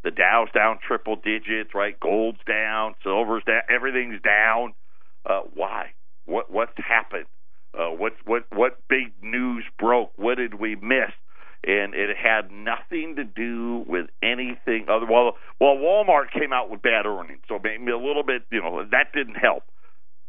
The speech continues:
But there's a huge event happening today. A new world record has been set. And I'm not talking about the Olympic Games. <laughs> Right?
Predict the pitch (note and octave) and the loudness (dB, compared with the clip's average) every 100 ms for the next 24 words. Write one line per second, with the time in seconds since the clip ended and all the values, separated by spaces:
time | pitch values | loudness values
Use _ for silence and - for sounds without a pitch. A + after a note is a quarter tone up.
0 | - - - - - - G2 G#2 G#2+ G2+ | -8 -8 -8 -8 -4 0 0 0 -2 -2
1 | G2 F#2 - - - - C#3 D#3+ F3 F#3+ | -2 -2 -6 -8 -10 -8 -8 -4 -4 -4
2 | F#3+ - - - A2 G#2+ A2 A2 A#2 - | -6 -8 -6 -2 -2 0 0 0 -4 -8
3 | - - - - - G#2 A2 F#2+ F2+ D#2+ | -8 -8 -8 -2 2 4 2 -2 -4 -4
4 | D#2+ D#2+ C2+ - - - - - - - | -4 -6 -6 -8 -8 -8 -8 -8 -8 -8
5 | - - - - G#2 G#2 G2 A#2 C#3 E3+ | -10 -10 -6 -4 -4 -4 -4 -2 0 -2
6 | E3+ - G2 G2+ A2+ B2 B2 B2+ B2+ - | -4 -4 -2 2 4 4 2 0 -4 -6
7 | - - F#2+ F#2+ A2 - A2 D#2+ - - | -8 -6 0 4 4 2 -4 -6 -6 -8
8 | - - - - - - - A#2+ G#2 A#2 | -8 -8 -8 -8 -8 -6 0 0 2 0
9 | G#2 F#2+ - - G2 - - - - G2 | 0 -4 -6 2 2 0 -10 -6 0 0
10 | A2 A2+ B2 C#3 A#2+ A#2+ - B2 A2 G#2+ | 2 2 2 2 0 0 0 -2 2 2
11 | G#2 A2 G#2+ A2 G#2+ A2 - F#2+ - - | 0 -2 -2 -2 -2 -4 -2 -4 -4 -6
12 | - - - - F#5 C6 - - D#3+ - | -8 -8 -8 -8 -8 -8 -8 -8 -4 -4